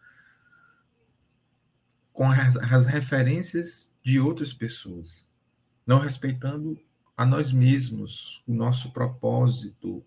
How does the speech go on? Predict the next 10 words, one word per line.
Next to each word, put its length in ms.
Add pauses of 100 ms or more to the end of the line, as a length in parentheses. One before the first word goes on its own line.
(120)
a 100
nossa 340
história, 800 (1200)
as 200
nossas 440
limitações 1200
e 100
as 120
nossas 300
potencialidades. 1200